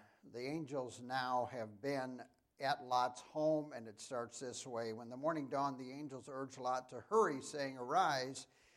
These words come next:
take your wife and your two daughters who are here, lest you be consumed in the punishment of the city.' And while he lingered, the men took hold of his hand, his wife's hand, and the hands of his two daughters,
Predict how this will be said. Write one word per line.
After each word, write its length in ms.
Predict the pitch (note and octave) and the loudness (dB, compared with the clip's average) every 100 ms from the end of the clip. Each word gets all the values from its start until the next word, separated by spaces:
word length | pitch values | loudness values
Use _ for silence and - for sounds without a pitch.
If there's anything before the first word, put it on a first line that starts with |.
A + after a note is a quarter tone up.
| _ _ | _ _
take 220 | F3+ F#3 | 0 2
your 120 | F3 | 2
wife 320 | D3 D#3 F3+ | 6 6 6
and 140 | E3+ D3+ | 0 -4
your 80 | C#3 | -4
two 240 | - F#3+ | -4 2
daughters 440 | E3 D#3+ E3 D#3 | 8 8 6 -2
who 120 | - D3+ | -4 -2
are 140 | C3+ | 0
here, 280 | C3 G3 G3 | 6 6 6
lest 320 | E3 D#3+ - | 2 0 -4
you 80 | D#3+ | -8
be 140 | C#3+ | -8
consumed 600 | C3+ B2 A#2 - E3+ D#3+ | -8 -10 -8 -8 -6 -6
in 100 | D3 | -6
the 80 | B2+ | -8
punishment 540 | - D3 C#3+ C#3 C3 | -10 -8 -8 -12 -12
of 60 | A2 | -12
the 80 | G2+ | -12
city.' 400 | - E3+ B2+ F2+ _ _ _ _ _ _ _ _ _ | -4 -2 -2 -6 _ _ _ _ _ _ _ _ _
And 100 | B2 | 0
while 180 | C#3 E3+ | 4 4
he 160 | - D#3+ | 2 -4
lingered, 560 | D3 F#3+ A#3+ C#3+ B2 | -4 -2 -2 -2 -4
the 80 | A#2 | -6
men 280 | B2+ D#3 D3+ | -6 -6 -4
took 220 | F#3 F#3 | -8 -6
hold 260 | F3+ G3 G3 | -2 0 0
of 60 | |
his 180 | E3+ C#3+ | -4 -8
hand, 360 | C#3 B2 A#2 C3 | -8 -6 -6 -6
his 200 | C3 - | -10 2
wife's 400 | D3 A3+ G#3+ - | 6 6 4 -4
hand, 360 | A#2+ A2+ B2 | -6 -6 -6
and 120 | C3 C3 | -4 -2
the 60 | |
hands 340 | C3 F3 G#3+ G#3+ | -2 -2 -2 -4
of 80 | |
his 120 | F#3+ - | -4 -8
two 200 | - E3 | -8 -4
daughters, 640 | A#2 G#2 G#2+ A#2 C#3 C#3 | 2 2 2 -2 -6 -10